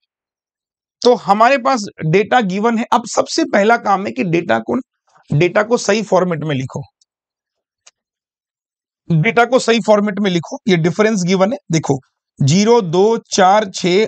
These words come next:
आठ, दस, बारह, चौदह, एक मिनट, ये बीस है, तो एक, दो, तीन, चार, पांच, यहां से यहां तक पांच लाइन है और डिफरेंस है बीस का, तो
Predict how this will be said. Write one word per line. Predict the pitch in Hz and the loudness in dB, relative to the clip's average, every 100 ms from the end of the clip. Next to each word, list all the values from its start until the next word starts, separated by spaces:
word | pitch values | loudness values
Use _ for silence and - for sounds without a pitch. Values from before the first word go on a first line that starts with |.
| - | 0
आठ, | 160 175 196 | 2 2 0
दस, | 165 160 190 - | -2 0 0 -2
बारह, | 156 156 165 175 | -2 0 2 0
चौदह, | 190 180 151 - 151 _ _ _ _ - _ | -2 -4 -8 -8 -12 _ _ _ _ -20 _
एक | 160 - | -4 -4
मिनट, | 131 - _ _ _ _ _ _ _ _ _ _ _ 160 | -8 -10 _ _ _ _ _ _ _ _ _ _ _ -2
ये | 175 | 0
बीस | 156 190 - | 2 0 -2
है, | 139 107 _ _ _ _ - | -6 -10 _ _ _ _ 0
तो | 208 233 _ | 0 0 _
एक, | 170 196 233 196 | 0 2 0 -4
दो, | 156 180 226 | 0 4 2
तीन, | 233 185 185 220 | 0 -4 -2 -2
चार, | 202 220 185 202 | -2 0 2 0
पांच, | 180 165 139 131 - _ _ _ _ _ _ - - - _ - _ - 147 | -2 -2 -2 -6 -16 _ _ _ _ _ _ -20 -20 -20 _ -20 _ -6 0
यहां | 151 185 | 2 2
से | 185 220 | 0 0
यहां | 190 185 | 0 0
तक | 220 - | -4 -2
पांच | 165 185 - | 0 0 0
लाइन | 175 175 190 | -2 -2 -4
है | 240 _ _ _ _ _ - | -8 _ _ _ _ _ -2
और | 147 | 0
डिफरेंस | 156 160 185 185 | 0 0 -2 0
है | 208 | 0
बीस | 156 160 143 | 0 -4 -2
का, | 196 | -2
तो | 190 | -2